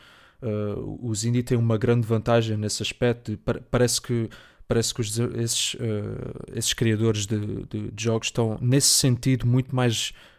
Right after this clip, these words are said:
muito mais, eh, eh, libertos, vá, digamos, em tentar, eh, tentar sair do comum, eh, e, e tentar apelar a esse, a esse mercado, porque acho que esse mercado ainda existe.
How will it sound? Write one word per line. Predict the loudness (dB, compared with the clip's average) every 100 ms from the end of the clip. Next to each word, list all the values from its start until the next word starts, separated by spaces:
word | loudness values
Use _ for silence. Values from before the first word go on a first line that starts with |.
| -4
muito | -2 0
mais, | 2 4 2 0
eh, | -2 -4 -6 -8 -10 -12 -18 _ _ _ _ _ -14 -14 _ _ _ -6
eh, | -4 -4 -4 -8 -8 -2
libertos, | 0 4 4 2 -2
vá, | 0 0 2
digamos, | 0 0 0 -2
em | -2 -2 -4
tentar, | -2 0 2 2 2
eh, | 0 -4 -8 -14 -20 -18 -8
tentar | -4 0 2
sair | 4 4 4
do | 2
comum, | 2 4 4 4 0 -10 -20 _ _ -6
eh, | -2 0 0 -2 -6 -8
e, | -8 -8 -10 -8
e | -8
tentar | -4 -2 0 -2
apelar | -2 0 0 0
a |
esse, | -2 -2 -2 -2 -2
a | 0
esse | 0 0
mercado, | 0 0 -2
porque | -2
acho | -4
que | -4
esse | -4
mercado | -4 -4 -6 -4
ainda | -4
existe. | -4 -4 -4 -8